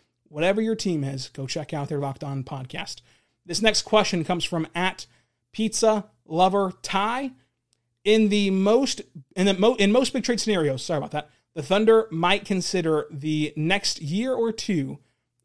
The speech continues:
Would you consider some order of Bazley, Maledon, Roby, or Williams most likely to move? So who's the most likely to move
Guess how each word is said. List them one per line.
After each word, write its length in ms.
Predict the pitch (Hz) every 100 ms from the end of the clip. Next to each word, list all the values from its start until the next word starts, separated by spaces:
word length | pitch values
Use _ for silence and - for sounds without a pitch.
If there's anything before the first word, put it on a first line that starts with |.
| _
Would 260 | - 175 170
you 380 | 185 233 254 220
consider 580 | - 220 - 226 220 214
some 300 | - 208 202
order 320 | 175 185 175
of 280 | 156 143 135 _
Bazley, 460 | 190 208 214 202 185
Maledon, 600 | 170 160 170 170 175 165 147
Roby, 440 | 160 160 160 151 _ _ _
or 200 | 165 196
Williams 440 | 190 180 143 135 - _ _
most 360 | 147 165 156 -
likely 340 | 156 151 156
to 140 | 131 147
move? 180 | 139
So 80 | -
who's 160 | 143 208
the 60 |
most 200 | 202 180
likely 360 | 160 180 208 254
to 80 | 240
move 360 | 196 170 156